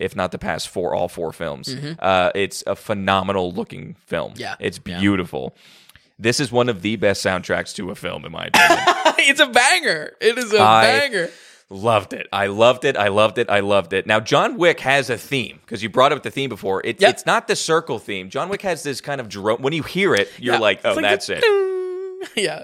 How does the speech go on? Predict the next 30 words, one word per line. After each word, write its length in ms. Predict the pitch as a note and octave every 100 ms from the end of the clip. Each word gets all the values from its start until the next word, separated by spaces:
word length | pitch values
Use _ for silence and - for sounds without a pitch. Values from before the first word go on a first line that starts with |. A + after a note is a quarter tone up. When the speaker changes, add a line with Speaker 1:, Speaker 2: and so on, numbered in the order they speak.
| - -
Speaker 1:
Um, 760 | D3 G3 G3 G3 G3 F#3+ F#3 F3
it's 220 | D#3 D3+
more, 140 | D#3+ -
ah, 380 | D3 E3 C#3+ - _ _ _ _ _ -
I'll 120 | E3
have 120 | E3
to, 120 | -
we'll 160 | C#3+ D3+
have 100 | G3+
to 60 | F#4
talk 180 | B2+
about 140 | A2 D#2+
it 40 |
Speaker 2:
Yeah, 160 | - E2+
yeah. 140 | G#3+
Speaker 1:
afterwards. 120 | C#3+ - D3+
But 380 | E3 - C4
Speaker 2:
<laughs> 20 | G#3+
Speaker 1:
he 100 | F#3+
has 240 | E3+ A#3
a 40 | G#3+
theme, 280 | - F3+ F#3+
and 80 | D3
in 60 | C3+
my 180 | C#3+
opinion, 460 | A#3 C4 F3+ D#3+ D3+
in 120 | B2+
previous 320 | A#2 E3+ E3+ -
John 220 | B2 A#2
Wicks, 380 | A2+ G#2+ -